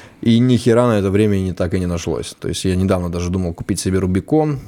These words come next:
типа, боя, хорошо, потом думаю, Блядь, я вот живу в центре Москвы,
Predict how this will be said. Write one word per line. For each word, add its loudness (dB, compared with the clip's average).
типа, -6
боя, 2
хорошо, -2
потом -2
думаю, -2
Блядь, 0
я -2
вот -4
живу -2
в -10
центре 0
Москвы, 0